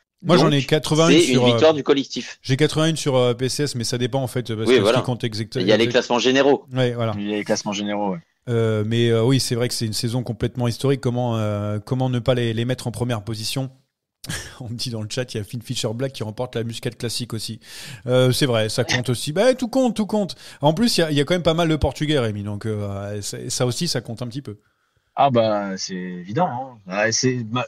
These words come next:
Speaker 3: malheureusement, euh, mon jugement, il a été un peu décevant, mais bon, on va tout avoir. Ça viendra.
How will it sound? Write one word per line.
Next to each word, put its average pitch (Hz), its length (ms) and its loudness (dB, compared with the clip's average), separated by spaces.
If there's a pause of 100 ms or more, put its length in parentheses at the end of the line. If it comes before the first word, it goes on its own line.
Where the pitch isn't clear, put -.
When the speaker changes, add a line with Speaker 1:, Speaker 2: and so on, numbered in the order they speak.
Speaker 3:
malheureusement, 143 840 4
euh, 120 240 2
mon 113 520 -6
jugement, 135 320 0
il 127 120 0
a 110 40 0
été 107 140 -6
un 117 80 2
peu 123 160 -4
décevant, 117 460 0
mais 87 80 -10 (120)
bon, 95 60 -20 (220)
on - 40 -20
va 101 40 -16
tout - 160 -8
avoir. 123 240 -4 (120)
Ça - 440 -10
viendra. 120 340 2